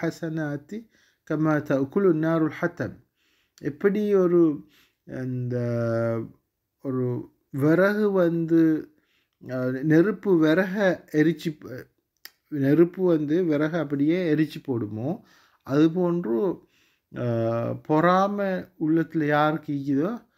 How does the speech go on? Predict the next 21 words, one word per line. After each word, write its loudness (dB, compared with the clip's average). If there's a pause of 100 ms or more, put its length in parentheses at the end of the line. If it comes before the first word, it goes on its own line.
(140)
அவருடைய 0
நன்மை 2
எல்லாத்தையும் -2
அது -2 (140)
திண்டு -4
போய், -8
அ, -6
இல்லாமலாக்கி 0
போடும் -8 (460)
என்று 0
ஸல்லல்லாஹு -4
அலைஹி -2
வஸல்லம் -6
சொல்லிக்கிறாங்க. -8 (500)
எனவே 2
நன்மை 0
செஞ்சு -6
கொண்டிருக்கிறதுன்றதல்ல, 0 (100)
உள்ளம் -2
எவ்வளோ 0
தூய்மையாக்கிது. -2